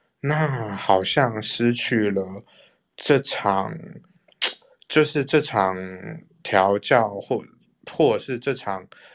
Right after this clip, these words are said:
呃，当一个主人跟一只狗狗的意义，就是这，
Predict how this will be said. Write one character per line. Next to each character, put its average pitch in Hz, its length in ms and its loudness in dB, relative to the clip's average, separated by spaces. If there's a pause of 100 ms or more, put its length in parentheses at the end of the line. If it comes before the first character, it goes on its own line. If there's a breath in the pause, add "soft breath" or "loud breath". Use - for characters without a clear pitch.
(320 loud breath)
呃， 101 720 -6 (100)
当 135 280 2
一 120 120 -6
个 104 400 2 (100)
主 98 300 -4
人 92 360 -4 (200)
跟 117 280 2
一 113 120 -8
只 113 160 -4
狗 107 160 -4
狗 101 180 0
的 95 140 -8
意 - 180 -10
义， 104 400 -8 (320 loud breath)
就 131 140 -4
是 147 120 0
这， 165 240 -2